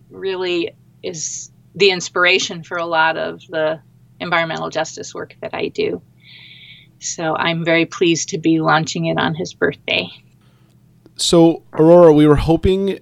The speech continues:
Speaker 2: that you would be kind enough to let us preview a clip of your show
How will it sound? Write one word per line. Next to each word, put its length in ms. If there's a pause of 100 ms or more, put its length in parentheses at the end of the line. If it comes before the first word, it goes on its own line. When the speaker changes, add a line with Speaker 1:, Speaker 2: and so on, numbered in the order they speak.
Speaker 2:
that 300
you 100
would 140
be 120
kind 380
enough 480
to 600 (800)
let 140
us 160
preview 420
a 60
clip 320
of 140
your 120
show 640